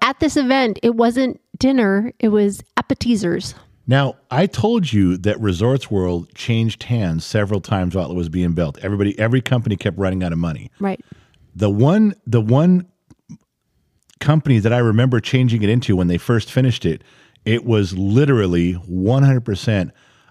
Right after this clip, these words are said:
Speaker 2: a Chinese Golden Dragon hotel and casino.
Speaker 1: Mm-hmm.
Speaker 2: I remember that.
Speaker 1: Uh-huh.
Speaker 2: Now, I don't know how it became Resort World,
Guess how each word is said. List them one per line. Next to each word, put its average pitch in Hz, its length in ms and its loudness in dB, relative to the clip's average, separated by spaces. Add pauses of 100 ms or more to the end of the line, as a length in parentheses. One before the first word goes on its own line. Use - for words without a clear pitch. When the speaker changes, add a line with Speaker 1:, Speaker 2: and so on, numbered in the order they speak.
(100)
Speaker 2:
a 90 80 -2
Chinese 120 800 0
Golden 107 580 0
Dragon 98 500 -2
hotel 95 440 -2
and 87 100 -4
casino. 82 500 -4 (200)
Speaker 1:
Mm-hmm. 196 340 0
Speaker 2:
I 98 60 -2
remember 143 380 4
that. - 280 -4
Speaker 1:
Uh-huh. 214 360 -2
Speaker 2:
Now, 82 140 0
I 78 80 0
don't 107 120 0
know 90 60 -2
how 95 180 0
it 82 80 -4
became 87 600 0 (360)
Resort 87 400 0
World, 73 320 -8